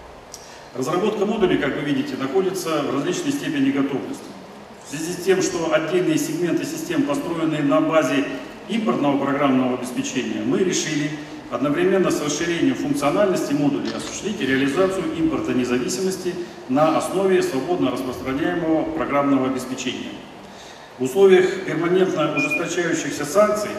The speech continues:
это обеспечит не только решение задач национальной безопасности, но и гарантированные поставки наших программно-аппаратных решений на внутренние и внешние рынки. Ну, понятно,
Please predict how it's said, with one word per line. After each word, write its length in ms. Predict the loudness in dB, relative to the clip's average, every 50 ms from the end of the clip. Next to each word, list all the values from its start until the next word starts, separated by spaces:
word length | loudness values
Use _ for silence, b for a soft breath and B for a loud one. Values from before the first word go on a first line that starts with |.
| -6 -4
это 200 | -4 -2 -2 -2
обеспечит 520 | -2 -4 -4 -4 -4 -4 -4 -4 -4 -4 -2
не 100 | -2 0
только 240 | 0 -2 -2 -2
решение 380 | -2 -2 -2 -2 0 0 0 0
задач 320 | 0 0 0 -2 0 0
национальной 520 | 0 -2 0 0 0 2 2 2 2 0 0
безопасности, 680 | -2 -2 -2 -4 -2 -2 -4 -4 -4 -6 -8 -10 -8 -4 -2
но 200 | 0 0 0 0
и 280 | -2 -2 -2 -2 -2 -2
гарантированные 720 | -2 -2 -2 -2 -2 -2 0 0 2 2 4 4 2 2
поставки 560 | 0 -2 -2 0 0 0 0 0 -2 -4 -4 B B B B B B -4
наших 280 | -2 -2 -2 -2 -2 -2
программно-аппаратных 960 | -2 -2 0 0 0 2 2 0 0 0 -2 -2 -2 -2 -4 -4 -6 -6 -6
решений 400 | -6 -4 -2 0 0 0 0 0
на 220 | 0 0 -2 -2
внутренние 480 | -2 -4 -4 -6 -6 -6 -4 -2 -2 -2
и 260 | -2 -2 -4 -4 -6 -6 -6
внешние 360 | -6 -6 -6 -4 -4 -4 -4
рынки. 280 | -4 -6 -6 -8 -8 -10 -12 -14 -14 -16 -18 B B B B B B B -4
Ну, 140 | -4 -2
понятно, 560 | 0 0 2 2 2 2 2 0 0 -2 -2